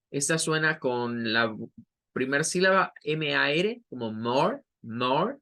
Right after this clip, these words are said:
Este es un sonido donde la A no es una A, sino que es una mezcla entre A y O.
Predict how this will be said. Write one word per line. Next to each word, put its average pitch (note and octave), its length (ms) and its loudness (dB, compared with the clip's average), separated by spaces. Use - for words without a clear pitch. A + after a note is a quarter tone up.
Este F3 260 0
es F3+ 80 -2
un F#3+ 100 0
sonido F3 420 0
donde C3+ 480 0
la C3+ 260 0
A D3+ 200 4
no E3 200 -2
es D3 160 -4
una C#3 380 2
A, A#3 140 0
sino C#3+ 340 -2
que E3+ 100 -4
es F3+ 140 -2
una F3 180 0
mezcla E3 320 0
entre D#3+ 400 0
A F3 240 2
y D3+ 180 0
O. A#2+ 240 2